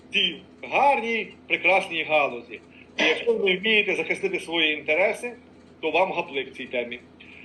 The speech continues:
Е, ну, можливо, у вас є сильна фірма, яка вас захистить, але ви маєте розуміти, що, е, жорсткі переговори будуть по-любому в цій практиці.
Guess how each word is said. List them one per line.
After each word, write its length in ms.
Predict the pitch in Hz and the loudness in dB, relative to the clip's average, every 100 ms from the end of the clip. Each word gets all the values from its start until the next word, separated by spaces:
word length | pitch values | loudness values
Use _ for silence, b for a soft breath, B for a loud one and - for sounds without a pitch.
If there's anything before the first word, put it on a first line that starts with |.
| B - | B -2
Е, 180 | 147 147 | 0 2
ну, 120 | 202 | 0
можливо, 340 | 156 160 247 | 0 -2 2
у 40 | 190 | 4
вас 180 | 185 185 | 4 2
є 60 | |
сильна 260 | 180 185 202 | -2 0 0
фірма, 260 | 226 202 | -4 -2
яка 160 | 156 143 | -2 0
вас 160 | 139 143 | -2 -4
захистить, 400 | 131 - 120 - - B - | -10 -10 -10 -10 -18 B -8
але 280 | - 160 160 | 2 4 4
ви 80 | 170 | 4
маєте 340 | 190 185 175 | 2 4 2
розуміти, 520 | 160 160 170 202 190 | 0 -2 -2 0 0
що, 460 | - 156 156 147 139 - - - - | -2 0 2 2 -2 -10 -20 -14 -6
е, 400 | 131 131 135 135 | -2 0 -2 -4
жорсткі 440 | 139 170 214 - 196 | 0 2 4 2 -4
переговори 600 | 196 165 160 165 202 175 | -2 0 0 0 0 0
будуть 360 | 143 160 165 | -2 -8 -10
по-любому 420 | 151 156 139 127 - - - | -8 -10 -6 -8 -8 -20 -20
в 40 | |
цій 60 | 131 | -18
практиці. 560 | - 117 - 117 117 | -10 -10 -10 -14 -14